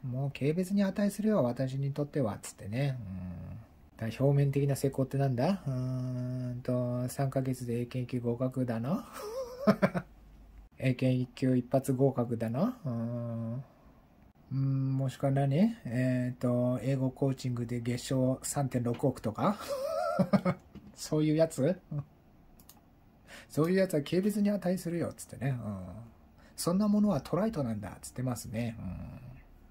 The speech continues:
俺じゃないよ。うんうん。アインシュタインが言ってるんだよ。<laughs>えー、トライトでね。えー、陳腐なとかね、ありふれたとか、平凡なとかね。うん、もうこの単語がトライトだよ。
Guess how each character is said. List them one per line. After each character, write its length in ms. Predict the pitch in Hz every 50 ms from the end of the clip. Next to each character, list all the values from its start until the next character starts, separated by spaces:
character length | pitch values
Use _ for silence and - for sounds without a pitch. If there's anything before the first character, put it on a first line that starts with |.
| - - - - - -
俺 160 | 104 131 175
じ 100 | 180 196
ゃ 60 | 190 156
な 100 | 135 139
い 80 | 113
よ。 120 | - - 143
う 20 |
ん 260 | 180 190 147 113 110
う 40 | 104
ん。 40 | 90 - - 92 90 90 90 104 113 -
ア 100 | 117 143
イ 60 | 156
ン 80 | 175
シ 100 | 180 -
ュ 20 | -
タ 100 | - 185
イ 40 | 151
ン 60 | 107
が 80 | 101
言 120 | 131 120 101
っ 20 |
て 160 | - - -
る 100 | 95 92
ん 80 | 82 -
だ 80 | 101 117
よ。 160 | 143 175 165 - - 480 480 440 440 466 508 494 523 508 - - - - - - - -
<laughs> 1120 | - - - - - - - - - _ - - - - - - - - - - - -
え 280 | 135 139 139 143 143 139
ー、 40 | 131
ト 120 | - 143
ラ 140 | 147 151 151
イ 80 | 156 147
ト 160 | - 139 131
で 140 | 120 123 127
ね。 240 | 156 185 175 135 - - - - - - - - - - - - - - - _ - - - - - - - - -
え 200 | 123 120 117 117
ー、 40 | 113
陳 260 | - 135 135 127 127 -
腐 120 | 127 123
な 160 | 123 139 143
と 120 | 143 - 127
か 160 | - 107 107
ね、 240 | 127 156 160 139 - 117 110
あ 40 | 110
り 120 | 113 113
ふ 180 | - - 123 120
れ 120 | 107 101
た 140 | - - 113
と 100 | - -
か、 140 | - - -
平 320 | - 107 110 113 113 113 117
凡 100 | 120 120
な 260 | 117 117 120 127 127
と 100 | 123 135
か 80 | - -
ね。 280 | 82 104 123 143 131 107 110
う 300 | 101 95 98 98 101 98
ん、 40 |
も 80 | 101 104
う 20 | -
こ 160 | - 135 147
の 140 | 175 208 220
単 280 | 226 - 226 233 240
語 120 | 226 233 226
が 120 | 226 208
ト 140 | 214 - -
ラ 120 | 185 190
イ 60 | 196 190
ト 140 | - 147
だ 100 | 104 95
よ。 120 | - -